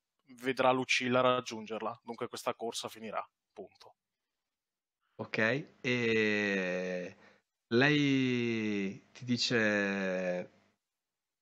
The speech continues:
Speaker 2: in risposta semplicemente alla tua affermazione, dice,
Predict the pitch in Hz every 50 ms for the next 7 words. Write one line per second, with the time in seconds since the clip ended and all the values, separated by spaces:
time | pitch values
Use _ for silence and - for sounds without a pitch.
0 | _ _ _ _ _ 127 120 117 110 - - 120 - - 113 113 107 101 110 110
1 | - 117 110 110 107 113 104 101 - 117 110 107 - - 104 107 101 101 101 -
2 | 123 120 117 110 101 98 98 - - 98 95 95 92 90 90 87 87 85 85